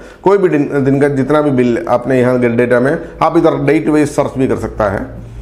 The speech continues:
कौन कौन सा बिल आपको चाहिए। तो आपने सर्च कर सकता है,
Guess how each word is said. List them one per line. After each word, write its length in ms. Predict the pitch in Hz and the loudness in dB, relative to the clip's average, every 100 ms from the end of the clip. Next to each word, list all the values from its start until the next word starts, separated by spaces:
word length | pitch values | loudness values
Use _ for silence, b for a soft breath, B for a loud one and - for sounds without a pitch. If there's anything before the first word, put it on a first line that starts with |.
| B B - - | B B -8 0
कौन 200 | 139 135 | 2 4
कौन 140 | 135 | 2
सा 120 | 135 | 2
बिल 220 | 123 127 | 2 2
आपको 220 | 120 - 123 | 2 0 -2
चाहिए। 340 | - 101 90 - - - | 0 -2 -2 -8 -12 0
तो 60 | |
आपने 280 | 143 143 151 | 0 2 0
सर्च 280 | 143 151 143 | 2 0 0
कर 140 | 151 | -2
सकता 320 | 135 139 - 135 | 0 -2 0 0
है, 300 | 139 139 | 0 -4